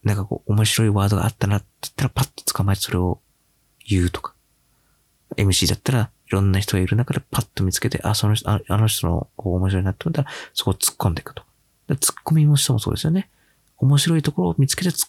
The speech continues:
込むとか。いうのがあるし。だからやっぱり、面白い人っていうのは、面白いところを見つけられる人、うん、だと思うん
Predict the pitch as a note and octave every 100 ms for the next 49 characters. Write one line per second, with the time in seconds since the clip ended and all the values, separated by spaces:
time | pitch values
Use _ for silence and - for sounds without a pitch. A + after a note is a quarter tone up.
0 | - G#2 - - - _ _ _ _ _
1 | _ _ G#2 F2+ E2+ F#2+ G#2 - - -
2 | - - - G2+ F#2+ - - - - -
3 | _ _ _ _ - A2 - A2 G2 G#2
4 | - E3 E3+ - - _ _ _ _ _
5 | - G2+ G2+ - G#2+ G2 - D3 G#2+ -
6 | - F2+ - - - C#3 - _ _ _
7 | _ _ _ - F2 F#2 - _ - -
8 | E2 E2+ E2